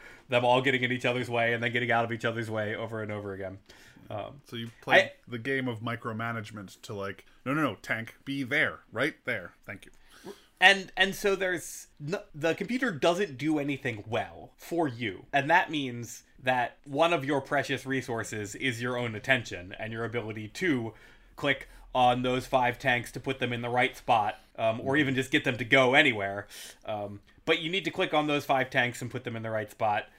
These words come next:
Speaker 1: ideally while also going back to your base and building more resource gatherers and making sure your factories are still making more tanks and
Speaker 2: And, and finding, remembering where your S C V that you have to build buildings is.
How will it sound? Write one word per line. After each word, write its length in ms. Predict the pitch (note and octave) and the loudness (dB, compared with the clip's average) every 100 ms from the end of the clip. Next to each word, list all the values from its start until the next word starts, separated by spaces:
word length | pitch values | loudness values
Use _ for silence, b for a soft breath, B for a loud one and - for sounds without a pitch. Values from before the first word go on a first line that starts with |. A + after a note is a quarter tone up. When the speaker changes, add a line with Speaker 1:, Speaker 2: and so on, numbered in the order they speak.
| b b - | b b 0
Speaker 1:
ideally 480 | C3+ D3 C#3 C3+ | 4 4 4 2
while 400 | C3 B2 A#2 B2 - | 2 2 4 2 2
also 320 | C#3+ C#3 D3 | 2 4 2
going 200 | C3+ C3+ | 4 4
back 240 | B2+ A#2+ - | 4 2 0
to 60 | |
your 100 | C3+ | -4
base 420 | A2 B2 A#2+ A#2+ - - | 2 2 2 -2 -8 0
and 540 | A#2+ A#2+ A#2 A#2+ A2+ B B | 2 2 2 -2 -8 B B
building 280 | C3+ C3 C3 | -2 0 0
more 180 | C3 B2+ | 0 0
resource 440 | B2+ B2+ B2+ A#2+ | -2 -2 -2 -2
gatherers 640 | - A#2+ A#2 A2+ A#2 A#2 A2+ | 2 2 2 -2 -4 -4 -4
and 180 | A#2 A#2+ | -6 -4
making 220 | B2+ C3+ | -4 -4
sure 180 | B2+ B2 | -4 -4
your 120 | B2 | -4
factories 480 | C3 A#2+ C3+ B2+ A#2+ | -2 -2 -2 -8 -8
are 60 | |
still 200 | - B2+ | -6 -6
making 320 | A#2+ A2+ C3 | -6 -6 -6
more 200 | F3+ G#3 | -2 -2
tanks 600 | - F3+ D#3 C#3+ D3 - - | 0 2 2 0 -4 -10 -6
and 580 | A#2 A2+ A2 A2 A2 G2+ - - b b - | 0 0 0 -4 -8 -12 -18 -20 b b -4
Speaker 2:
And, 140 | D#3+ D3 - | -4 -4 0
and 360 | D3 C#3 C3 - - - - | 0 0 -6 -14 -20 -14 -2
finding, 560 | D3+ D#3+ D3+ D#3 D3+ | 0 2 0 -2 -2
remembering 760 | - E3 E3+ E3+ F3 E3 E3 D#3+ - - A#2+ | 0 4 4 4 2 2 -2 -8 -14 -12 -4
where 500 | C#3 C#3 D3 D#3 C#3+ | 2 4 4 2 0
your 280 | C3+ C#3 C3 C3 | -2 0 0 -2
S 160 | B2+ | -4
C 200 | - C#3+ | -4 -4
V 320 | A#2+ A#2+ C3 | -2 -2 0
that 220 | B2+ B2 - | -2 -6 -6
you 160 | A2 G#2+ | -8 -4
have 420 | B2+ A2+ A2+ A#2 - - | 0 0 -2 -12 -16 -16
to 100 | B2+ | -10
build 320 | A2+ A#2 G#2+ | -4 -4 -4
buildings 500 | A2+ G#2+ A#2+ B2 A#2 | -4 -2 -2 -2 -4
is. 420 | - A2 B2 - | -4 -4 -4 -8